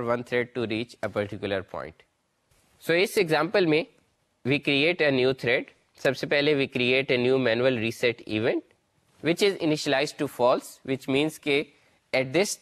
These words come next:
time اگر کوئی اس پہ ویٹ کرے گا تو it should stop۔ We create a new thread، new thread is waiting for signal۔ So سب سے پہلے یہ جب تھریڈ اسٹارٹ ہوگا، which is started because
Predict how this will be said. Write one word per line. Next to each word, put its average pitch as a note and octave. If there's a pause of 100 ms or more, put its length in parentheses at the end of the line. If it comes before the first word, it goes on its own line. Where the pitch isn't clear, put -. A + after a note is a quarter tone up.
time D#3
اگر D3
کوئی C#3
اس C3+
پہ C3
ویٹ B2
کرے C3+
گا F3 (580)
تو D3+ (160)
it C#3
should C#3
stop۔ G2+ (880)
We D#3+ (120)
create F#3
a F3
new D#3+ (100)
thread، E3 (920)
new F3+ (120)
thread F3 (300)
is C3+ (100)
waiting C3+
for G3 (140)
signal۔ F#3+ (440)
So D#3+
سب C#3+
سے E3
پہلے D#3 (600)
یہ C3+ (100)
جب A2 (140)
تھریڈ C3
اسٹارٹ B2+
ہوگا، C#3
which C#3
is B2
started A#2+
because A2